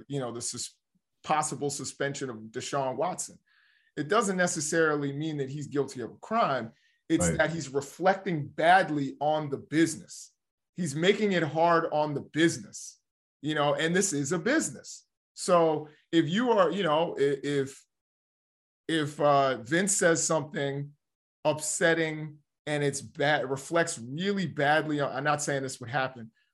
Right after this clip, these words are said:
Speaker 1: but, you know, really badly on the Daily Caller, and the Daily Caller says, you know, "We're gonna sit Vince for, you know, two weeks." And I'd be like, "Thank God, the guy needs to get out of here." But no, I'm kidding.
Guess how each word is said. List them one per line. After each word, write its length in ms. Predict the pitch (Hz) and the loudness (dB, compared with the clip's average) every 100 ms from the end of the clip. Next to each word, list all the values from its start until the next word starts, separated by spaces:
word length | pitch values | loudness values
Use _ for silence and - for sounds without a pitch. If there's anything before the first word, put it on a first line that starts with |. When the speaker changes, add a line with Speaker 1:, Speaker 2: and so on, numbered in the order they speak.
| _ | _
Speaker 1:
but, 320 | - 143 131 - | 4 4 2 -2
you 140 | 160 | 0
know, 160 | 147 131 | 0 0
really 320 | 139 185 160 | 0 0 0
badly 420 | 151 151 156 156 | 4 4 4 2
on 160 | 147 143 | 0 0
the 60 | |
Daily 320 | 117 135 131 | 0 -2 -2
Caller, 540 | 135 156 165 147 127 - _ - | -2 0 0 0 -4 -8 _ -10
and 100 | 139 | -6
the 60 | |
Daily 260 | 131 151 151 | 0 2 0
Caller 320 | 151 160 156 | 2 2 2
says, 340 | 143 139 139 | 0 0 -2
you 60 | 160 | -2
know, 180 | 170 156 | -2 0
"We're 120 | 165 | 0
gonna 120 | 156 | 0
sit 340 | 139 - 170 131 | -2 -2 -4 -4
Vince 460 | 127 135 - - _ _ _ _ | -6 -6 -6 -12 _ _ _ _
for, 480 | - 147 135 131 127 | -6 0 2 0 -2
you 120 | 143 | -2
know, 180 | 139 123 | -2 -2
two 220 | 120 170 | -4 -6
weeks." 360 | 135 135 135 - - _ | -6 -6 -6 -10 -14 _
And 80 | - | -2
I'd 140 | 143 143 | 0 2
be 60 | |
like, 180 | 147 127 | 0 0
"Thank 380 | - 185 160 - | -2 -2 -2 -4
God, 460 | 139 147 135 104 | 0 2 2 0
the 80 | 131 | -6
guy 180 | 156 151 | -2 -2
needs 160 | 143 120 | -2 -4
to 100 | - | -4
get 120 | 123 | -4
out 160 | 113 | -4
of 80 | 113 | -6
here." 100 | 110 - _ _ - | -10 -14 _ _ 0
But 260 | 160 156 | 2 4
no, 100 | 160 | 4
I'm 100 | 143 | 2
kidding. 220 | 143 147 | -2 -6